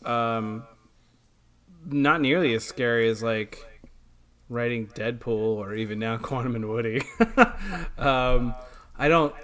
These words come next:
I don't honestly know about Wet Hot American Summer fans, uh,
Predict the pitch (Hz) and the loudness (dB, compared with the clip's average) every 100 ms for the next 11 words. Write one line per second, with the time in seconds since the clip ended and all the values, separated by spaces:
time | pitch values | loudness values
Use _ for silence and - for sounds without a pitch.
0 | - 131 156 143 113 127 127 - 120 110 | -6 0 2 2 -2 -4 -4 -2 -2 -2
1 | 107 120 123 117 110 107 117 117 127 123 | -2 -2 -2 -2 -2 -2 -2 -2 0 0
2 | 117 113 117 - 135 170 - 127 113 110 | -2 -4 -6 -6 -2 -2 -2 -2 -2 -2
3 | 110 - - 110 110 110 110 107 | -4 -8 -8 -6 -4 -2 -4 -4